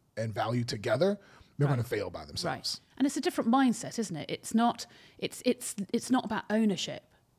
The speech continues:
Speaker 2: So, you know,
Speaker 1: Mm.
Speaker 2: his, it, people get very precious. You hear that term kingdom building. It's, "No, I own that." Well,
Speaker 1: Mm.
Speaker 2: here's the thing, you don't. No one
Speaker 1: Correct.
Speaker 2: owns digital. No
Speaker 1: Right.
Speaker 2: one owns. So there's, um, Bu-, Bud Caddell. He's a, he's a guy from the States, actually.
Speaker 1: Mm-hmm.
Speaker 2: He, he, I think he's,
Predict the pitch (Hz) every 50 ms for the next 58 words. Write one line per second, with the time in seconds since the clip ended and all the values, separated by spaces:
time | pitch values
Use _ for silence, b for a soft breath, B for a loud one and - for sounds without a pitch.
0 | _ - 139 143 151 156 160 - 202 202 - 208 202 - 240 226 - 202 B B
1 | B B B B - - - - 247 240 226 247 247 - - 247 214 214 - -
2 | 247 220 - - - 165 - - 190 175 196 214 196 202 - - - - 196 190
3 | 180 - - 214 214 202 180 180 170 165 165 160 160 165 160 165 - - 202 -
4 | - 208 214 220 220 220 202 185 175 156 151 143 120 101 90 - - - B B
5 | B B B B - 226 123 123 - 247 240 - 220 - - 214 190 180 180 180
6 | 202 180 104 65 - 90 - - 220 208 214 220 214 202 202 190 - 202 196 185
7 | 185 185 175 165 - 202 185 - 185 165 - 143 98 110 107 - 190 208 220 220
8 | 226 226 - 208 208 - B B B B B B - 208 226 233 208 - 226 208
9 | 208 196 - - 240 226 226 - - - 240 220 - - - 214 196 180 156 147
10 | 165 175 170 196 175 - 226 226 - - 196 185 - 190 170 - - 226 233 -
11 | - - - - - - 135 127 131 - 190 180 165 175 190 147 175 - 208 185
12 | - 175 170 170